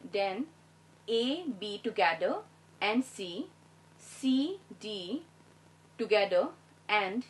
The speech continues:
E, F and G, then F, G together, and D are all primary kins, okay? And when we talk about A, B and D, then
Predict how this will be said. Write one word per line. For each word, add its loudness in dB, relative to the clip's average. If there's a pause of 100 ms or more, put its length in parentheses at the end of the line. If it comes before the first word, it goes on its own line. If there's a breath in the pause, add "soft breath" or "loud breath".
(240)
E, 0 (840)
F 4 (180)
and 2
G, -8 (1300)
then 2 (120)
F, 0
G -2
together, -4 (340)
and -2
D -6 (260 soft breath)
are 4
all 6
primary 0
kins, -10
okay? -4 (340 loud breath)
And 2 (240)
when 2
we 2
talk 2
about 2
A, 2
B -2
and 4
D, -2 (360 loud breath)
then 4